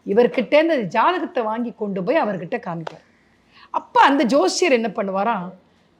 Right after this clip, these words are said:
நான் யாரையும் நேர பார்க்காம பண்ண மாட்டேன்னு சொன்னோன்னே, தயவு செஞ்சு பாருங்க, அவரால முடியாதுன்னு சொன்னோன்னே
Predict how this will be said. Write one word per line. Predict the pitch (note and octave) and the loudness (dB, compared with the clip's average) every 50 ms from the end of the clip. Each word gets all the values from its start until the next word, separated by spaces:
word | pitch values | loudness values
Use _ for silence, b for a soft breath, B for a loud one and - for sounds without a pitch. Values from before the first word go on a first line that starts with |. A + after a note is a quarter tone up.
| _ _ _ - | _ _ _ -2
நான் | A3 A3 A#3 A3+ G#3+ G#3 | 0 2 4 4 4 4
யாரையும் | G#3 A#3+ C#4+ E4 F4 F4+ F#4 E4 D#4+ - - - - - G3+ G3 | 6 4 4 4 2 0 -2 -2 -6 -8 -14 -20 -14 -8 -4 0
நேர | A3 C#4 E4 F4 D4+ - C4+ | 4 4 4 4 4 4 2
பார்க்காம | A#3+ A#3+ - - A3+ A3+ C4 B3 - | 2 2 0 -4 -2 -2 -2 -2 -2
பண்ண | G#3+ G3 A3 C4 C4+ | -4 -4 -4 -2 -2
மாட்டேன்னு | A#3+ G#3 F3+ - G3+ G3+ F#3 - | -2 -2 -2 -4 -6 -8 -8 -10
சொன்னோன்னே, | F#3 F3 F#3+ G3+ G#3 E3+ F3+ - _ - | -10 -8 -8 -8 -8 -8 -10 -12 _ -4
தயவு | G3 A3 C4 C#4+ - - | -2 -2 -2 -2 -2 0
செஞ்சு | C4 B3 A#3 - - - | 0 0 0 -2 -2 0
பாருங்க, | F#3+ F#3 F#3 F3+ F3+ F3 E3+ E3 _ _ _ _ _ - | 0 0 -2 -4 -6 -10 -14 -16 _ _ _ _ _ -6
அவரால | F#3+ F#3+ F#3+ F#3+ A3 B3 A#3+ G#3 | -4 -2 0 0 0 0 -2 -2
முடியாதுன்னு | G3 G3 A#3+ C4 C4 A3+ G#3 G#3+ G#3 - | 0 0 2 2 2 2 0 -2 -6 -8
சொன்னோன்னே | - F3+ F3+ F#3 G#3+ A#3+ | -10 -10 -10 -8 -8 -8